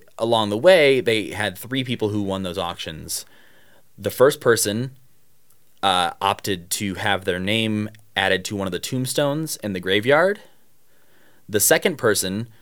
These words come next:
uh, chose to turn the man green for a couple frames. So that was not, like, intended, besides from this one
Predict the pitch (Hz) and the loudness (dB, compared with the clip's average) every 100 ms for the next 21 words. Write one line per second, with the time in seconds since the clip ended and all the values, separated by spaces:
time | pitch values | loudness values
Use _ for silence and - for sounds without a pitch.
0 | - - - 98 92 90 82 - - 113 | -20 -8 0 2 2 0 -2 -4 2 4
1 | 101 95 - 98 90 80 - - 120 110 | 4 2 -2 -2 -4 -8 -12 -4 0 2
2 | 104 101 95 90 104 185 180 - 95 95 | 2 0 -2 -4 0 2 2 2 2 2
3 | - 87 95 85 85 101 143 - - - | -2 -4 -2 -2 -2 -2 -2 -2 -4 -10
4 | - - 98 110 143 113 104 107 95 85 | -16 0 2 4 2 0 2 0 0 -4
5 | - 101 - - 104 101 92 90 98 95 | -2 -2 -2 -4 -2 0 0 0 -4 -8
6 | - 104 101 95 101 98 92 92 104 101 | -8 -2 0 0 -2 -6 -6 -2 -2 -2
7 | 92 | -6